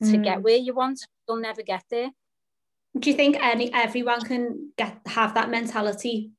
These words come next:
Speaker 2: Do you think if they put the time into it, they can learn to be like that?
Speaker 1: Absolutely. Yeah, definitely. We did, um, a couple of workshops, which I probably will start doing now 'cause my training academy's finally built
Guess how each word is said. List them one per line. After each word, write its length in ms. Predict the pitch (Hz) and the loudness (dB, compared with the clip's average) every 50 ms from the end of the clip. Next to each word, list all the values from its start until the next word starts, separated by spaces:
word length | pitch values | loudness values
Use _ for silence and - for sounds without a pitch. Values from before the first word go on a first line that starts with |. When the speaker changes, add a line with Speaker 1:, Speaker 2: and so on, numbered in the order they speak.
| _ - | _ -4
Speaker 2:
Do 80 | - 240 | -2 0
you 60 | 233 | 0
think 220 | 226 226 220 214 | 0 0 0 -2
if 180 | - 240 220 - | -2 -2 -2 0
they 160 | 226 220 220 | 0 0 0
put 220 | 214 - 226 214 - | -2 -6 -10 -10 -10
the 60 | 214 | -10
time 380 | 214 - 233 214 202 208 202 208 | -10 -8 -6 -4 -4 -2 -2 -2
into 280 | 208 214 208 - - 226 | -2 -2 -4 -4 -2 -2
it, 140 | 226 214 214 220 | -2 -2 -2 -2
they 100 | 214 208 | -4 -4
can 240 | 214 214 214 214 208 | -2 -2 -2 -2 -2
learn 340 | 196 190 196 196 196 196 202 | -2 -2 -2 -2 -4 -6 -8
to 120 | - - | -10 -10
be 220 | 220 220 202 196 190 | -6 -4 -4 -4 -4
like 220 | 190 196 196 - | -4 -6 -8 -6
that? 220 | 214 208 208 214 - _ _ _ _ _ _ _ _ _ _ _ _ _ _ _ _ _ _ _ _ _ _ _ _ _ _ _ _ _ - | -6 -6 -6 -6 -10 _ _ _ _ _ _ _ _ _ _ _ _ _ _ _ _ _ _ _ _ _ _ _ _ _ _ _ _ _ -6
Speaker 1:
Absolutely. 680 | 202 175 - - - - 180 165 156 156 165 165 165 _ _ _ _ | -6 -6 -6 -8 -16 -10 -10 -10 -10 -10 -12 -16 -16 _ _ _ _
Yeah, 200 | 196 175 156 - _ - | -8 -8 -8 -8 _ -4
definitely. 580 | - 185 175 - 185 190 180 - 190 185 185 - - - - - - - | -4 -4 -4 -2 -6 -8 -6 -2 -4 -4 -4 -4 -12 -20 -20 -18 -6 0
We 180 | 226 233 240 | 2 2 2
did, 260 | 233 - 254 240 - 247 | 4 4 2 4 4 4
um, 240 | 233 226 214 214 | 2 2 2 -2
a 40 | 208 | -8
couple 300 | - - 190 185 196 190 | -10 -10 -10 -8 -6 -8
of 60 | 180 | -4
workshops, 540 | 180 180 175 170 - - - 208 196 - - 214 | -2 -2 -4 -4 -6 -8 -8 -8 -8 -8 -10 -12
which 160 | 190 - 208 | -10 -10 -10
I 40 | 185 | -6
probably 300 | - 208 190 185 214 202 | -2 -4 -4 -4 -4 -6
will 160 | 196 196 185 | -4 -4 -4
start 340 | - - - 196 185 180 - | -4 -4 -4 -2 -2 -2 -4
doing 260 | - 185 170 175 185 | -8 -8 -6 -4 -2
now 120 | 185 185 | -2 -2
'cause 160 | 185 - - | -4 -6 -14
my 80 | - 196 | -16 -12
training 400 | 185 - 208 185 180 180 185 190 | -8 -4 -4 -4 -4 -4 -8 -10
academy's 520 | 185 - 196 190 185 - 196 196 180 - | -6 -2 -2 -2 -2 -2 -6 -12 -12 -12
finally 560 | - - 196 185 180 180 180 190 190 196 185 180 | -8 -4 -4 -2 -2 -4 -4 -6 -6 -6 -8 -4
built 280 | - 170 165 160 170 | -2 -2 -4 -4 -8